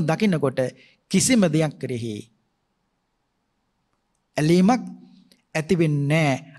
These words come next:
ඇති වෙන්නේ නැති වෙනකොට එයා තේරුම් ගන්නවා නොඇලීමය කියන යමක්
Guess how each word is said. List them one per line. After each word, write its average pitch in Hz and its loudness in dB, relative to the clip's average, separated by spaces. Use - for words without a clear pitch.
ඇති 165 0
වෙන්නේ 185 2
නැති 156 0
වෙනකොට 139 -2
එයා 165 -2
තේරුම් 165 0
ගන්නවා 131 -4
නොඇලීමය 226 2
කියන 180 0
යමක් 196 2